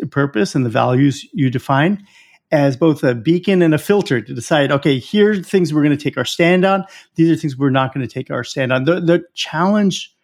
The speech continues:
with Bud Light is that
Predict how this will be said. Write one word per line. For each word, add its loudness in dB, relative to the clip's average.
with 2
Bud 2
Light -2
is 2
that -2